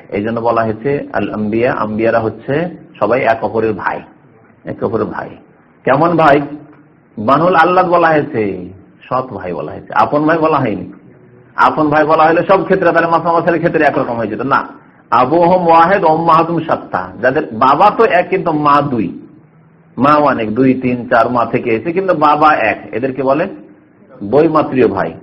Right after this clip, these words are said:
তো আম্বিয়াদেরকে একে অপরের সাথে সম্পর্কে বৈমাত্রীয় ভাই বলে আখ্যায়িত করেছেন নবী সাল্লাল্লাহু আলাইহি ওয়াসাল্লাম। এই হাদিসের অর্থ কি?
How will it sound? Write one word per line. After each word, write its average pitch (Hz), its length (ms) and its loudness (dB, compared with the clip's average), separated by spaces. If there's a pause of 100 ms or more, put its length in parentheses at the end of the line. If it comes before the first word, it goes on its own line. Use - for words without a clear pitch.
তো 139 100 -6
আম্বিয়াদেরকে 156 840 0
একে 131 280 0
অপরের 143 260 0
সাথে 147 160 -4
সম্পর্কে 131 500 -4
বৈমাত্রীয় 131 580 -2
ভাই 117 180 -2
বলে 120 200 -2
আখ্যায়িত 110 340 -4
করেছেন 101 320 -4
নবী 107 180 -4
সাল্লাল্লাহু 101 40 -6
আলাইহি 104 120 -6
ওয়াসাল্লাম। 95 220 -6
এই 139 100 2
হাদিসের 135 340 0
অর্থ 131 220 0
কি? 127 220 -6